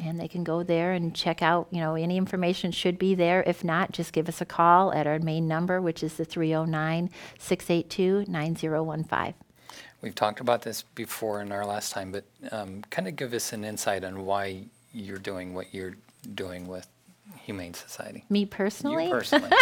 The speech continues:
Speaker 1: Well, um, I started there twenty-six years ago, and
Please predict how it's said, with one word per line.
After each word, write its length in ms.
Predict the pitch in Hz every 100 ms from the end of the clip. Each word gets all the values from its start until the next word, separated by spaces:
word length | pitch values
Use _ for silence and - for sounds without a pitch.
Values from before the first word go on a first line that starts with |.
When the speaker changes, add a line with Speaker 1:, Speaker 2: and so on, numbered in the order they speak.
| 415 - - - - -
Speaker 1:
Well, 560 | 214 214 214 269 370 -
um, 300 | 214 202 202
I 80 | 226
started 360 | - 214 233 254
there 120 | 247
twenty-six 600 | - 214 226 - - -
years 280 | 190 185 196
ago, 380 | 180 170 233 - - - - -
and 520 | 180 170 170 170